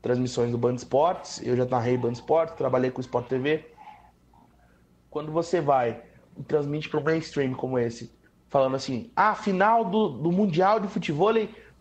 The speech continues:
é entre Brasil um e Brasil dois." Né? Isso chama pra, pra si.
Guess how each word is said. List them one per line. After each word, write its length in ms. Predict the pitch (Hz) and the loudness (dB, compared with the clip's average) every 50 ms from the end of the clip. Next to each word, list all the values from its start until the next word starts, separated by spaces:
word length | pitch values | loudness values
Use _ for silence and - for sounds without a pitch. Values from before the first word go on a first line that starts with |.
| _ | _
é 160 | - 160 180 196 | -2 0 0 2
entre 200 | 196 196 208 185 | 2 2 0 2
Brasil 460 | 139 160 180 175 156 143 185 226 233 | 4 4 4 4 2 2 2 2 2
um 240 | 220 220 240 254 254 | 4 4 2 2 4
e 20 | |
Brasil 300 | 233 240 240 214 262 269 | 4 2 2 2 2 2
dois." 400 | 196 208 202 175 131 - - - - - - - _ _ _ _ _ _ _ _ _ _ _ _ _ _ _ _ _ _ _ _ _ _ _ _ _ _ _ _ _ - | 2 2 2 0 -2 -4 -10 -14 -16 -20 -20 -20 _ _ _ _ _ _ _ _ _ _ _ _ _ _ _ _ _ _ _ _ _ _ _ _ _ _ _ _ _ -12
Né? 160 | 147 160 160 - | -8 -8 -6 -4
Isso 280 | 170 202 190 - 214 | -4 -4 -2 -2 -2
chama 300 | - - - 208 202 190 | -2 0 0 0 0 -2
pra, 240 | 185 - 156 143 131 117 - - | -2 0 0 0 0 0 -4 -4
pra 160 | - 139 139 | 0 0 0
si. 300 | 135 - - 117 107 101 | 0 -2 -6 -6 -6 -6